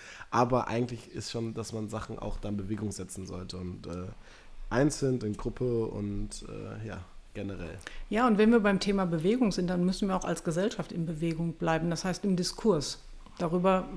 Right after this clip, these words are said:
Speaker 1: Ja.
Speaker 2: wie wir eigentlich leben wollen, in welcher Zukunft und wie die aussehen
Speaker 1: Ja.
Speaker 2: soll.
Speaker 1: Und wie wir es immer so schön machen,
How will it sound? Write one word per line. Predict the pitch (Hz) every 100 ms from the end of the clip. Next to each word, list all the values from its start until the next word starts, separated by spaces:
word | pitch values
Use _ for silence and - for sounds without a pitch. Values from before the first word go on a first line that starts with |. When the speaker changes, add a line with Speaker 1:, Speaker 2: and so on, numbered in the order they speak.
| -
Speaker 1:
Ja. | - 185
Speaker 2:
wie | 220
wir | 208
eigentlich | 190 202 214 - 185
leben | 208 226 175
wollen, | 180 180
in | 175
welcher | 185 180 180
Zukunft | - 208 175 160
und | 185 165
wie | 175
die | 180 175
aussehen | 165 - 156 156
Speaker 1:
Ja. | 170 -
Speaker 2:
soll. | 165 165 - - - - - - - - - -
Speaker 1:
Und | 123 113 110
wie | 110 123
wir | 156 147
es |
immer | 147 131 123
so | 120
schön | - 110
machen, | 104 117 147 165